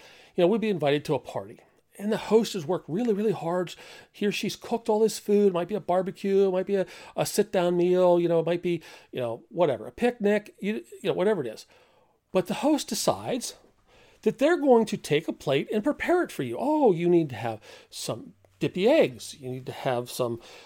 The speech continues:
you know, of this oddball stuff that you don't like. Oh, and here's some really highly vegan stuff. This is really good." Just because the host likes it doesn't mean that everyone invited to the party is gonna like it.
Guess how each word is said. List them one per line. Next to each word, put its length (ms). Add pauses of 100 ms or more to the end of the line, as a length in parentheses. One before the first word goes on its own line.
(120)
you 100
know, 80
of 240
this 220 (100)
oddball 480
stuff 280
that 180
you 40
don't 200
like. 240
Oh, 120
and 80
here's 380
some 240
really 240
highly 480
vegan 320
stuff. 180
This 200
is 160
really 200
good." 220
Just 280
because 360
the 80
host 460 (340)
likes 380
it 260 (640)
doesn't 340
mean 240
that 160
everyone 460
invited 380
to 80
the 80
party 340
is 120
gonna 180
like 300
it. 120